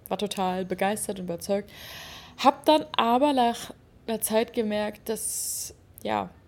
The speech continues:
dass Ernährung zwar total super ist und auf jeden Fall auch ratsam in der Therapie, was rheumatische oder generell autoimmun ähnliche Symptome angeht, aber immer wenn ich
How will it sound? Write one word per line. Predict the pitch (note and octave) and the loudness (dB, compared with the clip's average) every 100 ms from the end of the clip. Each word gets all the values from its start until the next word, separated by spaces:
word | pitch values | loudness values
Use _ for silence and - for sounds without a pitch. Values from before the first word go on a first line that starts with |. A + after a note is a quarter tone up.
| A3 | -8
dass | G3+ G3+ | -4 -2
Ernährung | G3 F#3+ G3 A3 G#3+ | -2 -2 -2 -2 -4
zwar | - F#3 F3+ F3 F3 - | -4 0 0 0 -2 -4
total | F#3 F#3 F3+ F3 - | -8 -6 -4 -4 -4
super | F3 F#3 G3+ C#4+ C4+ | -10 -10 -6 -2 0
ist | C4 - | -2 -4
und | - - - | -12 -12 -10
auf | - | -8
jeden | G#3 A#3+ B3 | -4 -2 -4
Fall | - G3 - | -4 -4 -2
auch | - - F3+ | -4 -8 -10
ratsam | F#3 G#3+ - F3 E3+ A3 - - - - - - | -4 -4 -4 -4 -4 -6 -12 -18 -16 -18 -16 -6
in | G3 F#3+ | -2 0
der | F3+ E3+ E3 | 0 0 -4
Therapie, | - F#3+ F3 F3 - F#3 | -6 -6 -6 -8 -8 -6
was | E3+ F3 - | -6 -8 -6
rheumatische | F3+ E3+ F3+ F3+ - - E2+ | -6 -6 -6 -4 -2 -2 -2
oder | - - | -6 -8
generell | - - F#2+ F#2 F#2 G2 | -10 -10 -8 -6 -4 -4
autoimmun | G#2 - - - F#3 F3+ F#3 F#3+ F#3+ - - - - - - - | -6 -8 -8 -8 -6 -6 -4 -6 -8 -10 -18 -18 -14 -14 -14 -2
ähnliche | G3+ G3+ G3 G#3+ F#3+ F#3 F#3+ - | 0 0 0 2 4 2 -2 -10
Symptome | G3 G#3+ - A#3 G#3+ - | -8 -6 -4 -2 -2 -4
angeht, | F#3+ G#3+ A3 A#3+ - - | -4 -2 -2 -2 -6 -8
aber | - A3 A#3 A#3 C#4+ - - | 0 2 4 2 0 -10 -6
immer | - B3 B3 | 0 4 4
wenn | G#3+ | 2
ich | A3 G3+ - | -4 -8 -14